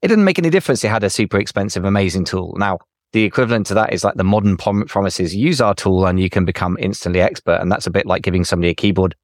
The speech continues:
with pre-programmed drum machine on it, which we all know from anyone growing up from the eighties onwards, how disgusting that sounds. So the reality <laughs> is tech and imagination and technical skills,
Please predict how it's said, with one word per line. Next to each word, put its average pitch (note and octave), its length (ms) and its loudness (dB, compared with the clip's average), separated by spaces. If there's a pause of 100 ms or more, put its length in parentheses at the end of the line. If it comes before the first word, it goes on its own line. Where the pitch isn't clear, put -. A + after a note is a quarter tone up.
(240)
with F#2+ 220 0
pre-programmed F#2 640 -2
drum A2 240 2
machine F#2 340 0
on D#2 140 0
it, F2 120 -2
which - 160 -4
we G#2 120 4
all G#2+ 140 4
know G2 220 4
from F#2+ 200 -2
anyone F#2+ 300 0
growing F#2+ 220 0
up - 80 -6
from F2+ 100 -6
the F2+ 60 2
eighties F2+ 280 0
onwards, G#2 260 2
how F#2 140 -2
disgusting F2+ 520 -4
that F2 180 -4
sounds. E2 340 -4
So G2 200 -2 (400)
the A2+ 60 0
reality C3 640 0
<laughs> - 40 -10
is C3+ 240 0 (320)
tech D#3 200 0
and G2 220 0
imagination G#2 680 0
and F2+ 220 -2
technical G#2 360 -2
skills, F2+ 440 0